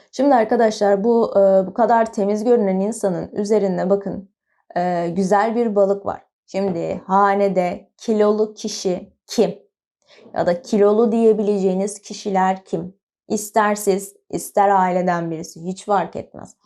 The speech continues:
Şimdi bu şekilde kilolu görünen kişinin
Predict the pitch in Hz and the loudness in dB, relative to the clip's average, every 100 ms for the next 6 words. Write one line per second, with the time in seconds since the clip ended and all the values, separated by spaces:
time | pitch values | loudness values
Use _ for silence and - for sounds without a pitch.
0 | _ - - - 202 196 180 175 175 254 | _ -20 -20 -2 2 4 4 2 2 2
1 | 262 262 190 165 - 196 190 240 208 208 | 2 -2 -2 -4 -2 2 4 4 4 2
2 | 185 180 160 - _ _ _ _ _ _ | 2 -2 -6 -12 _ _ _ _ _ _
3 | _ 269 262 247 180 190 - | _ -4 0 0 0 -4 -14